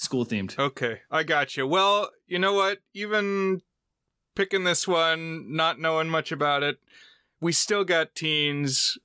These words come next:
Speaker 2: in a high school, and it's still spooky season appropriate.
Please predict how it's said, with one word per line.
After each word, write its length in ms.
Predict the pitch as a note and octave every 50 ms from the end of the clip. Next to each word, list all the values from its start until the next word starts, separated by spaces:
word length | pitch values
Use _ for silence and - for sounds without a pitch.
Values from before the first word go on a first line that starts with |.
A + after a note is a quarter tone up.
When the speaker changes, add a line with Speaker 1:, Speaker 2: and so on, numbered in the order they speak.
| _ -
Speaker 2:
in 140 | D3 D3+ D3
a 60 | C3+
high 200 | C#3+ C#3+ C#3 C3+
school, 680 | - - - - D3 C#3 C#3 C#3 C3+ C3+ C3+ C3 - _ _ _ _ _ _ _ _ _ _ _ _ _ _ -
and 160 | D3+ D3 C#3+
it's 160 | C#3+ C3 - -
still 580 | - - E3+ E3 D#3+ D#3+ D#3+ D#3 D#3 D#3+ - -
spooky 420 | D#3 - - - F3+ F3 - D#3+ D#3
season 340 | C#3 - F3 D#3+ C#3+ B2+ C3+
appropriate. 560 | B2 - C3 A#2 A2+ - - G2+ - -